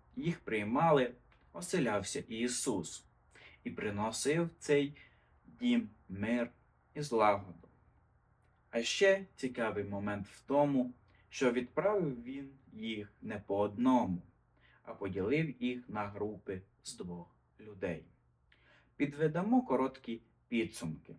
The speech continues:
Перше, це те, що, щоб проповідувати людям, нам не обов'язково мати якусь особливу освіту. Не потрібно бути в-, якимось видатними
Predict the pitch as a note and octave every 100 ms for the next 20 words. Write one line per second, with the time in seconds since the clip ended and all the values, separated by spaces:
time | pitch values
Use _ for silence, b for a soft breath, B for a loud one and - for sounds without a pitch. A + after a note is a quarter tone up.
0 | _ _ b b b - B3 B3 - -
1 | - - - G2 - A2+ A2+ - _ _
2 | _ _ _ _ _ _ - B2 - -
3 | A#2+ A2 A#2 F#3 D#3+ A2+ G#2 - G#2+ G#2+
4 | B B A2 B2 F3+ D#3+ A#2 G#2 G2+ _
5 | _ _ _ A2+ D3 F#3+ - - A#2+ A2
6 | G2+ G#2 G2+ G#2 - - E3 C#3 G2 G2
7 | B2 D3 - G#2 G2+ F#2 A#2+ C#3+ D3+ b
8 | b - G3 F#3 A#2 G2 G2 F#2 E2 B2
9 | - C3 B2+ G2+ - - _ B B -
10 | D3+ - - D4+ A3 C3 A#2+ F#3 F3+ A2
11 | A2+ B2 A#2+ - D3 E3 C3+ B2 - _
12 | A2 A2+ A2 G2 C#3 D#3 C3 F#2